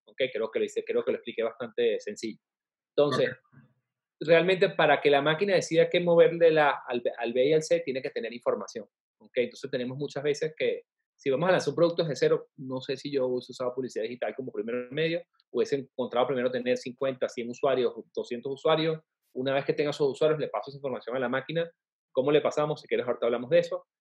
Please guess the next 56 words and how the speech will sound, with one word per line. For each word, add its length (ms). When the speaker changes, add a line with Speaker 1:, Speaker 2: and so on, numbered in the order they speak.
Speaker 1:
Y, 380
y 40
la 120
máquina 300
después 220
va 60
a 60
tomar 200
mejores 280
decisiones. 480
Entonces, 520
este 200
amigo 240
mío 180
me 100
dijo, 180
"Mira, 200
quiero 160
lanzar 180
este 120
producto 280
en 60
Estados 220
Unidos, 300
quiero 160
hacer", 180
le 160
dije, 100
"No, 140
trata 180
de 60
montar 220
un 80
programa 260
de 60
referido, 640
ya 140
tuviste 280
a 80
tres 180
personas 300
haciendo 240
trial, 360
diré 180
que 80
le 100
regala 460
tres 220
meses 300
más 140
del 220
servicio, 460
que 80
te 100
re-, 80
te 140